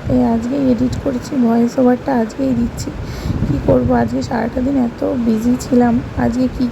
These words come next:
কী কাজ হয়েছে না হয়েছে সেটা আবার কালকের ব্লগে তোমরা দেখবে। তো যাই হোক, এখন একটু মেয়ের খেলা দেখো। দুষ্টুমি দেখো।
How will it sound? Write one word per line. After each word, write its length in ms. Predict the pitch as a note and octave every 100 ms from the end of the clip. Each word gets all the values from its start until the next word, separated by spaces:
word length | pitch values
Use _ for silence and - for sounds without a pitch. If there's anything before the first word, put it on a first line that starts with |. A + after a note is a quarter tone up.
| -
কী 80 | B3
কাজ 280 | - B3 B3+
হয়েছে 300 | B3 B3+ C4+
না 220 | C4 B3+
হয়েছে 240 | A#3+ A#3+ C4
সেটা 340 | - B3+ B3+
আবার 180 | B3 C4+ -
কালকের 340 | B3 G#3+ C#4
ব্লগে 260 | A#3+ A#3+ A#3
তোমরা 280 | A#3 A#3 B3
দেখবে। 380 | A3+ A#3 A3 C4 - - - - - - - - - -
তো 80 | B3+ B3+ B3+ C#4 C4+ - - - B3+
যাই 260 | C4+ C#4 C4+
হোক, 140 | D#4 - - - - - -
এখন 200 | A3+ B3
একটু 240 | A#3+ - C4+
মেয়ের 220 | A#3+ C4 -
খেলা 240 | - B3+ C#4
দেখো। 520 | B3+ A#3+ - - - - - - - - - - -
দুষ্টুমি 420 | B3 A#3+ - B3+ B3+
দেখো। 300 | B3 A#3 -